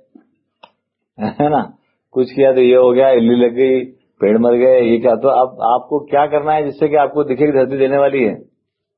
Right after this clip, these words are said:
तो again आपको विवेक के साथ, उस विज्ञान के साथ लगना पड़ेगा, और वो करने से वो निरीक्षण घटित होगा कि सही में देने वाली है, है ना? तो वो अपने, वो फिर अपने, वो,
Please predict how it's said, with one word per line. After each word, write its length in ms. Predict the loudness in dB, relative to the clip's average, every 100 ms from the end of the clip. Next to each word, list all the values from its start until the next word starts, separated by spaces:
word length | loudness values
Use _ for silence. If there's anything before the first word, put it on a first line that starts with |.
| _ _ _ _ _ _ -2
तो 80 |
again 280 | -2 0 0
आपको 380 | 0 0 0 0
विवेक 300 | 2 2 2
के 80 | -2
साथ, 200 | -2 -4
उस 160 | -6 -6 -8 -6 -4
विज्ञान 340 | -4 -2 -2
के 100 | -4
साथ 280 | -4 -4 -4
लगना 300 | -6 -4 -4
पड़ेगा, 340 | -2 -2 0 -2 -6 _ _ _ _ _ _ -4
और 200 | -2 -2
वो 280 | -2 -2
करने 360 | 0 -4 -2 -4
से 100 | 0
वो 120 | 0
निरीक्षण 520 | 0 -2 -2 -2 -2 -4 -8 _ _ _ _ _ -12
घटित 220 | -8 -2
होगा 160 | 0 0
कि 200 | 0 -2
सही 140 | 0 0
में 80 | 0
देने 180 | 0
वाली 220 | 0 -2 -6
है, 100 | -10 -16 _ _ _ _ _ _ _ _ -10
है 100 | -6
ना? 120 | -6 -8 -16 _ _ _
तो 80 | 0
वो 200 | 2 0
अपने, 200 | -2 0
वो 200 | 0 2
फिर 100 | 2
अपने, 280 | 2 0 0 2
वो, 340 | 2 0 -2